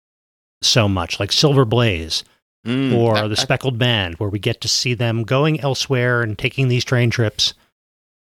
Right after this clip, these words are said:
Speaker 1: And, um, and speaking of the trains, in, uh, in The Speckled Band, and maybe in others, but I noticed it in The Speckled Band, there was this shot,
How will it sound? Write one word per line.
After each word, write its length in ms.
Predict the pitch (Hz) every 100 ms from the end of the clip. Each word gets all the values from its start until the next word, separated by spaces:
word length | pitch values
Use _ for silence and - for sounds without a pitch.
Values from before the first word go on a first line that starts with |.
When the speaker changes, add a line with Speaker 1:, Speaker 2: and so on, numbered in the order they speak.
| _ -
Speaker 1:
And, 560 | 131 113 113 113 107 -
um, 360 | 120 107 104 104 -
and 240 | 160 143 - -
speaking 320 | - 170 147
of 100 | 123
the 80 | 117
trains, 600 | - 190 208 127 113 - -
in, 460 | 156 135 131 127
uh, 80 | 127
in 160 | 147 151
The 60 |
Speckled 440 | 139 - 143 156 117
Band, 480 | 156 190 107 92 - _
and 80 | 135
maybe 300 | 151 254 220
in 100 | 165
others, 300 | 165 165 123
but 160 | - 123
I 80 |
noticed 380 | 123 156 202 -
it 120 | 127
in 140 | - 127
The 60 |
Speckled 360 | 117 - 127 113
Band, 320 | 98 104 87 - _ _
there 600 | - 127 147 151 151 151 -
was 320 | 143 147 113
this 180 | 147 -
shot, 680 | - - 180 107 78 -